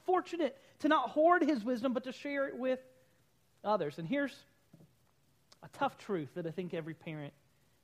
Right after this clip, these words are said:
uh, comes to understand. You'll see here in verse, uh, nine, it says that he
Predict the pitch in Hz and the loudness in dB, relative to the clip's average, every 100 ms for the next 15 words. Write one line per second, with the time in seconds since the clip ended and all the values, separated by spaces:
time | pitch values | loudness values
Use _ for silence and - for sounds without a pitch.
0 | _ - - 147 180 170 156 170 165 143 | _ -18 -18 -14 -10 -8 -8 -10 -10 -12
1 | - 151 139 120 - _ _ _ _ 156 | -12 -10 -8 -10 -14 _ _ _ _ -6
2 | 180 - 220 196 196 175 175 156 175 - | -6 -6 -6 -4 -4 -4 -4 -4 -4 -4
3 | 165 143 147 131 170 190 202 165 160 175 | -4 -4 -6 -8 -4 -4 -4 -8 -8 -8
4 | 160 - - 175 | -8 -10 -10 -10